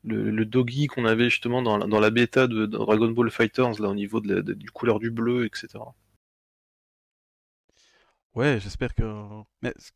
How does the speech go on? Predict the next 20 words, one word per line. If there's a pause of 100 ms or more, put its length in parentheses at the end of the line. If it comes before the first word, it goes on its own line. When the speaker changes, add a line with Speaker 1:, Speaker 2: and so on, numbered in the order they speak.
(500)
Speaker 2:
comme
c'est
étonnant,
les... (560)
ils
ont
mis
les,
les, (1000)
les
couleurs
de
Toriyama,
ça,
c'est
quand
même
un
truc,
euh,